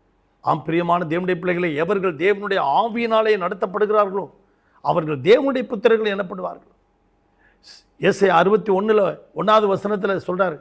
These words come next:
"கர்த்தருடைய ஆவியானவர் என் மேல் இருக்கிறார், என் மேல் இருக்கிறார்." அந்த ஆவியானவருடைய வழி நடத்துதல்படி ஐயா சாது தென்னந்தோப்புக்கு போறார்.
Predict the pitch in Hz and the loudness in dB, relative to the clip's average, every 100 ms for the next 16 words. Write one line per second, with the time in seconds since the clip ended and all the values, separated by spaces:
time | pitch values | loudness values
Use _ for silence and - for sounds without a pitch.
0 | - - 180 - 226 220 - 302 285 269 | -6 -4 -2 2 4 4 4 0 2 4
1 | 262 254 233 233 226 208 196 - - _ | 4 0 -2 -2 -4 -4 -10 -18 -20 _
2 | _ _ _ _ _ _ _ 165 196 220 | _ _ _ _ _ _ _ -4 0 0
3 | 262 240 208 175 - - _ _ _ _ | 2 0 -2 -12 -16 -20 _ _ _ _
4 | _ _ 139 131 131 147 156 156 147 147 | _ _ -4 0 0 0 -2 -2 -4 -6
5 | 123 113 _ _ _ 135 180 214 185 156 | -8 -14 _ _ _ -4 -2 0 -4 -6
6 | 165 156 156 156 131 - _ _ - 143 | -8 -8 -6 -6 -8 -14 _ _ -10 -4
7 | 156 139 147 151 156 131 165 165 151 160 | -4 -4 -4 -4 -4 -4 -6 -6 -8 -10
8 | 131 147 131 | -10 -8 -8